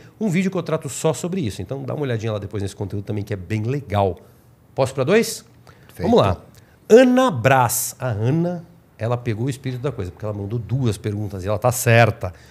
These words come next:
Speaker 1: Oportunidade. <laughs> No podcast, gostaria de saber mais a respeito do bastão Dorje, em sessões de reiki. Olha só que interessante. Qual o benefício? Tem alguma diferença? Agradeço desde já pela atenção. Um abraço, sucesso.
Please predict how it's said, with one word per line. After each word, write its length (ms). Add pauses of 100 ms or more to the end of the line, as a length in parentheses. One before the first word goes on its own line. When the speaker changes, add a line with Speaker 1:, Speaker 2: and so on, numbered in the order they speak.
(140)
Speaker 1:
Oportunidade. 960 (180)
<laughs> 520
No 160
podcast, 640
gostaria 380
de 60
saber 380
mais 500
a 80
respeito 460
do 80
bastão 260
Dorje, 460 (600)
em 160
sessões 440
de 80
reiki. 580 (400)
Olha 140
só 160
que 80
interessante. 520 (240)
Qual 520 (280)
o 80
benefício? 720 (220)
Tem 180
alguma 300
diferença? 680
Agradeço 540
desde 300
já 120
pela 220
atenção. 480 (180)
Um 80
abraço, 380
sucesso. 460